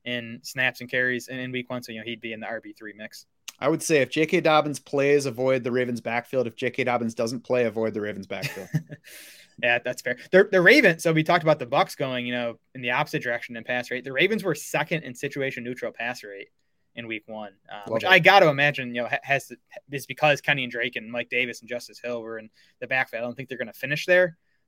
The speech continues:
Speaker 1: But yeah, we, we saw 'em shift towards the pass last year. Um, they, they could at least stay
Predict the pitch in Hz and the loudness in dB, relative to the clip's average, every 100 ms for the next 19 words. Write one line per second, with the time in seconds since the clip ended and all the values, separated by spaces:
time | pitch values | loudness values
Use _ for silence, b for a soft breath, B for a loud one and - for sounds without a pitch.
0 | - 127 165 156 160 165 175 160 208 233 | -8 -2 0 0 -2 0 0 2 4 4
1 | 165 180 165 165 165 - 151 147 - - | 2 0 2 -2 -2 0 2 2 -2 -16
2 | - 131 139 156 117 110 107 - 113 110 | -10 -6 -4 -6 -12 -12 -12 -16 -16 -16
3 | 107 127 - 135 151 139 139 - - 123 | -8 -10 -8 -6 -2 -2 -4 -8 -6 -2
4 | 127 117 113 | -2 -2 -8